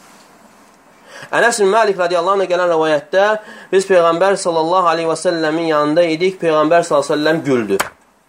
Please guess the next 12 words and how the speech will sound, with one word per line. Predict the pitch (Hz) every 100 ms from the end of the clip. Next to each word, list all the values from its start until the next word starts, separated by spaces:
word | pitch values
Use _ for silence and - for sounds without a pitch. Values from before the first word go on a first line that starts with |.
| _ _ _ _ _ -
Fəqalə | 180 262 262 226
həl | 240 240
tədrunə | 196 220 220 202
mimmə | 190 165 143
ədhaq?" | 151 139 165 170 - _ _ - _
Və | 143 147
dedi | 185
ki, | 202 165
"Bilirsiniz | 180 226 196 180 151
mən | 143 147
nədən | 139 139 127
gülürəm?" | 113 107 131